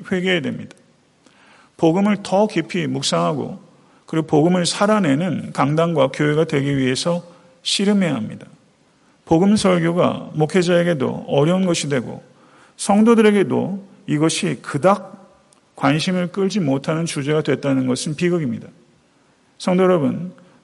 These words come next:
복음이 회복돼야 성도가 살아나고 교회가 살아납니다. 성도는 그것이 기독교입니다.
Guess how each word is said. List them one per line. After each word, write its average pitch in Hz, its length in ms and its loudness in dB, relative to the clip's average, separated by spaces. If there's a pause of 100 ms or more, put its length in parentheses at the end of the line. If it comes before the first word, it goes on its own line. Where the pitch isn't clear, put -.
복음이 185 420 6
회복돼야 185 920 2 (480)
성도가 185 500 2
살아나고 156 600 2
교회가 147 600 0
살아납니다. 160 680 0 (1300)
성도는 180 420 0
그것이 190 540 4
기독교입니다. 170 600 2